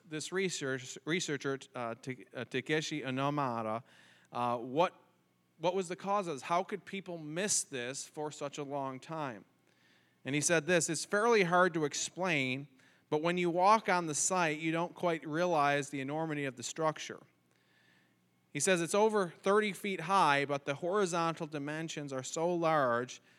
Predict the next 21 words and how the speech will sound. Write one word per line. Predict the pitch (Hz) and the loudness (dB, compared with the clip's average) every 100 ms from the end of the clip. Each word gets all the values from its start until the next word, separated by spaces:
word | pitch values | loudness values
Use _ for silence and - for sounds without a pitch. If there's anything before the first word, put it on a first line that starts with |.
| _ _ | _ _
that | 151 | -4
you | 160 | -2
don't | 151 170 151 | -2 -2 -2
realize | 147 151 147 131 127 123 123 - _ _ _ _ _ _ | -2 0 0 -2 -4 -6 -8 -12 _ _ _ _ _ _
the | 113 | -12
height." | 147 131 - - - _ _ _ _ _ _ _ - | -6 -6 -8 -18 -20 _ _ _ _ _ _ _ -6
The | |
structure | 139 208 208 - 220 | -2 4 4 4 0
was | 190 160 | 0 0
so | - 226 226 | 2 6 6
wide | 196 190 202 185 175 | 8 8 8 8 4
that | 160 | 0
you | 170 170 | -6 -4
could | 165 139 | -2 -4
walk | 139 160 196 196 - 170 | -2 2 4 2 -6 -4
up | 165 180 - | 0 0 0
it | 143 131 127 | -4 -4 -6
and | 139 | -8
not | 147 156 | -6 -6
even | 160 147 147 127 | -6 -10 -10 -8
realize | 160 190 151 117 104 107 123 - | -6 -4 -4 -6 -6 -8 -10 -12